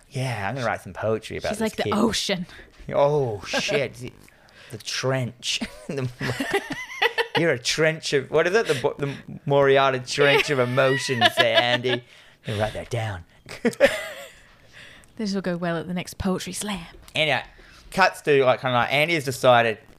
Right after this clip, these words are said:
Speaker 1: "Fuck this shit.
Speaker 2: Yeah.
Speaker 1: I'm gonna take matters into my own hands. I'm gonna go down and fuck that doll up." So he goes into the kitchen and he gets himself an electric, uh,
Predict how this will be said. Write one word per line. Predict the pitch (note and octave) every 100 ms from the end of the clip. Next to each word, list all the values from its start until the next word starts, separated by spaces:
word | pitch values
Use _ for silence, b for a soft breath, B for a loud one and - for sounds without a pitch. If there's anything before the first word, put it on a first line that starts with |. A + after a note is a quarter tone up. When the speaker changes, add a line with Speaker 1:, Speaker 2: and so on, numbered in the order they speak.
| _ -
Speaker 1:
"Fuck | - B2 - G2+
this | F#2
shit. | - C#2 - _ -
Speaker 2:
Yeah. | F3+ -
Speaker 1:
I'm | C3 E3
gonna | C3+
take | A2+ F#2+
matters | F#2 F#2 F#2
into | F#2+
my | F#2 C3+ D3+
own |
hands. | C3 B2 A2+ A2+ -
I'm | A#2+ D#3 C#3
gonna | A2+ G2+
go | G2+ F#2+
down | F#2+ G2 F#2+
and | E2+
fuck | - - G#2 -
that | G2+ F#2 -
doll | F2 E2+ E2
up." | D2+ - _ b b -
So |
he | C3+
goes | C#3+ C3
into | D3 D3
the | A#2+
kitchen | - C#3 - C#3
and | A#2
he | A#2+
gets | B2+ B2
himself | B2+ A#2+ B2 A#2
an |
electric, | G#2 G#2+ B2+ - D#3 - _ -
uh, | B2